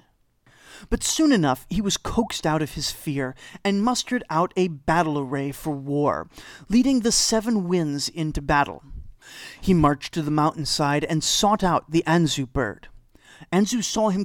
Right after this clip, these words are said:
coming and roared in fury, "I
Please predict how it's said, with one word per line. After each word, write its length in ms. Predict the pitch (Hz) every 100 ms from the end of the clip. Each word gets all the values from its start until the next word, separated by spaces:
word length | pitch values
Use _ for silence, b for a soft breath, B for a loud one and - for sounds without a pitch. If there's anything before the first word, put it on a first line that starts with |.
| -
coming 420 | - 226 147 -
and 240 | 165 170
roared 360 | 196 247 285 214
in 100 | 180
fury, 600 | - 196 196 151 139 135 B B B -
"I 360 | 220 277 190